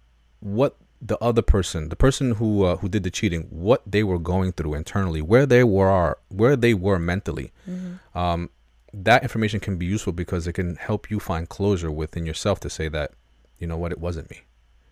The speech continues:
Speaker 1: You know, and I don't have to beat myself up, you know, and I did the best I could."
Speaker 2: So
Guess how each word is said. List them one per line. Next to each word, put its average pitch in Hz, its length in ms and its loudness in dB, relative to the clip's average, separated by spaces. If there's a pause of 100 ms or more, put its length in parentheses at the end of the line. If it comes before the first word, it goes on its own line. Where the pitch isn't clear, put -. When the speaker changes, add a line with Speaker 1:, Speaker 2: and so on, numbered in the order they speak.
(540)
Speaker 1:
You 87 60 -6
know, 82 100 -4
and 90 140 -2
I 92 60 2
don't 95 80 0
have 104 200 0
to - 60 -6
beat 80 160 -6
myself 78 400 -6
up, - 180 -4 (120)
you - 80 -20
know, 85 240 -6 (120)
and 87 120 -2
I 90 80 0
did 101 160 2
the 90 80 0
best 82 260 -4
I 78 60 -2
could." - 260 -8 (200)
Speaker 2:
So 247 440 2